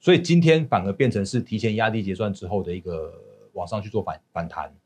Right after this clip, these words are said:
那你要说拉高结算，我也觉得也可以，反正不管是压低或者是拉高，那很简单的一个动作就是你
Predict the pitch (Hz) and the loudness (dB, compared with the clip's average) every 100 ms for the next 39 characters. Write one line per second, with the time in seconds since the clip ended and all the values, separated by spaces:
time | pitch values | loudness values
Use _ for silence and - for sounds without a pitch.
0 | _ _ - 170 156 147 147 139 143 120 | _ _ 0 2 4 4 4 4 4 2
1 | 143 123 101 98 123 110 92 95 85 87 | 2 2 0 -2 -2 -2 -2 -6 -6 -2
2 | 101 113 85 - 107 160 175 190 123 98 | 0 0 -2 -8 -2 2 4 4 4 2
3 | 151 110 _ _ _ 143 143 139 139 127 | 0 0 _ _ _ 2 4 4 2 2
4 | - 156 104 95 120 113 120 120 120 113 | 0 0 2 0 -2 2 4 6 6 6
5 | 113 - _ _ 156 151 - _ _ _ | 2 -6 _ _ 0 2 0 _ _ _
6 | _ 131 160 110 120 110 104 104 107 107 | _ 2 4 4 4 4 2 2 0 0
7 | 90 101 110 113 - _ _ - 113 87 | -2 -2 -2 -2 -4 _ _ -6 -4 -4